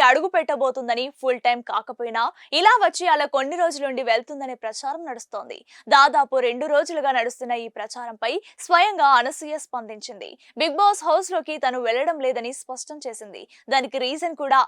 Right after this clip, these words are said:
ఆమె చెప్పుకొచ్చింది. ఒకటి రెండు సార్లు దెబ్బలు పడతాయి రాజా అన్నందుకే ఫుల్ వైరల్ అయ్యాను. ఇక హౌస్ లో అడుగు పెడితే అంతే సంగతులు. నేను బిగ్ బాస్ లో పాల్గొనేది లేదంటూ పుకార్లకు చెక్ పెట్టింది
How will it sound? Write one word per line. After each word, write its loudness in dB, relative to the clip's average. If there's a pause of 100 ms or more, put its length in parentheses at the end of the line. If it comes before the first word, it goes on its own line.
(100)
ఆమె -8
చెప్పుకొచ్చింది. -14 (320)
ఒకటి 0
రెండు -4
సార్లు 2 (120)
దెబ్బలు 0
పడతాయి 0
రాజా 2
అన్నందుకే -6 (180)
ఫుల్ -6 (100)
వైరల్ -2
అయ్యాను. -8 (300)
ఇక 0 (160)
హౌస్ 2
లో 2 (100)
అడుగు 2 (140)
పెడితే -2 (320)
అంతే -6 (100)
సంగతులు. -10 (280)
నేను 4 (100)
బిగ్ 0
బాస్ 2
లో 4 (140)
పాల్గొనేది 4
లేదంటూ 0 (200)
పుకార్లకు -4 (120)
చెక్ -8
పెట్టింది -8